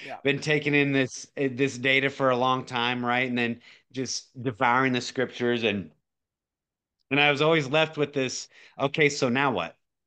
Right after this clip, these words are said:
Speaker 2: Like, that was, uh, like, you know, I'm learning, learning, learning, learning, learning, learning, like, always learning, right? Insatiable appetite. But then it's like, "Okay, but so now what?" So now what? And then, you know, I started going to conferences and traveling the country and doing that thing like everybody else, probably everybody that listens to,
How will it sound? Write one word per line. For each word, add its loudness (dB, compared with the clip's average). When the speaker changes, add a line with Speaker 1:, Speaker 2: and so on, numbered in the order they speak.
Speaker 2:
Like, 0
that 6
was, 0
uh, 4
like, 0
you -2
know, 2
I'm 0
learning, 2
learning, -2
learning, -2
learning, -2
learning, -2
learning, -6
like, -4
always -4
learning, -4
right? -2
Insatiable -6
appetite. 0
But -4
then 2
it's -6
like, -2
"Okay, 2
but -4
so -4
now 2
what?" -4
So 0
now 4
what? 2
And -2
then, 0
you 0
know, 4
I 4
started 2
going 0
to -4
conferences -4
and -8
traveling 0
the -8
country -2
and 0
doing 2
that 0
thing -2
like 0
everybody 2
else, 2
probably -4
everybody 0
that -4
listens -8
to, -2